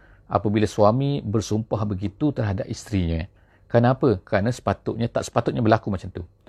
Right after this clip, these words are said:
Ha, tetapi apabila telah melakukan, katakan, seorang suami telah mengatakan, berbuat demikian, apa hukumnya? Jadi Allah Subhanahu Wa Taala sebutkan kat sini beberapa perkara, "Lillazina yu'luna." Yu'lu tu maknanya ialah seorang yang telah mengilakkan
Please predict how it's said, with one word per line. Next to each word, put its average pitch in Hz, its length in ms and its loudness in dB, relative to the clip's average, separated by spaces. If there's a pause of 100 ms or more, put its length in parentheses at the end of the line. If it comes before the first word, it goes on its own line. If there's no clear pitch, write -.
(380)
Ha, 104 160 2
tetapi 180 400 2
apabila 139 480 4
telah 147 320 0
melakukan, 117 640 -2
katakan, 95 560 -4
seorang 113 320 -2
suami 117 320 2
telah 113 160 2
mengatakan, 101 560 -2
berbuat 110 400 4
demikian, 95 400 -4
apa - 160 -6
hukumnya? 92 560 -6 (400)
Jadi - 160 6
Allah 143 160 8
Subhanahu 107 240 0
Wa 104 80 -2
Taala 110 80 4
sebutkan 123 400 0
kat - 160 -4
sini 120 160 0
beberapa 95 240 2
perkara, 127 400 2 (320)
"Lillazina 107 720 4
yu'luna." 120 960 6
Yu'lu 117 480 0
tu 147 240 -4
maknanya 110 400 -2
ialah 110 240 -2 (240)
seorang 113 560 4
yang 110 160 4
telah 101 240 0
mengilakkan 117 1040 2